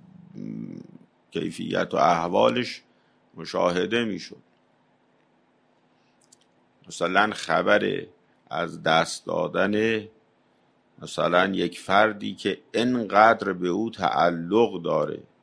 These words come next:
انقدر به او وابسته است <clears throat> و انقدر نسبت به او، البته عرض کردم مسئله به،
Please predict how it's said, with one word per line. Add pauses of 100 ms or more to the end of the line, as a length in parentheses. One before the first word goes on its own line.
انقدر
به
او
وابسته
است (720)
<clears throat>
و
انقدر (120)
نسبت
به
او، (1400)
البته
عرض
کردم
مسئله
به،